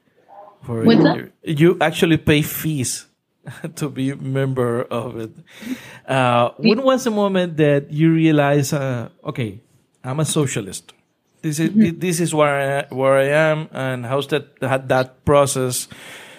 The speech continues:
Speaker 1: uh, related to your experience as a Latina woman in New York? And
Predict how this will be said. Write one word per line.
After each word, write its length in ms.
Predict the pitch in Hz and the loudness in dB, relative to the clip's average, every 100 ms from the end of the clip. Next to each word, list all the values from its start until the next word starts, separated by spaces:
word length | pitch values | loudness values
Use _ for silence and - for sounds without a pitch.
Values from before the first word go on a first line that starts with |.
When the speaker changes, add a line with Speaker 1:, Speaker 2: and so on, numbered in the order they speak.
| - _ - | -20 _ -8
Speaker 1:
uh, 380 | 110 113 113 - | -4 0 -2 -4
related 800 | 131 135 139 147 147 147 143 139 - | -4 -2 2 2 4 4 2 0 -6
to 120 | 139 | -6
your 360 | 131 123 127 123 | -4 -2 0 0
experience 800 | 117 - - 139 135 131 123 107 | -2 -6 -2 0 0 0 -2 -2
as 140 | 113 | -2
a 80 | 120 | 0
Latina 640 | 113 110 123 123 117 107 104 | 0 -2 -2 -2 0 0 -2
woman 720 | 107 117 110 104 101 104 - - | -2 -2 -2 -2 -4 -6 -8 -6
in 180 | 123 120 | -4 -2
New 140 | 113 | -2
York? 440 | 107 104 98 98 | -2 0 0 -2
And 200 | 92 85 | -6 -12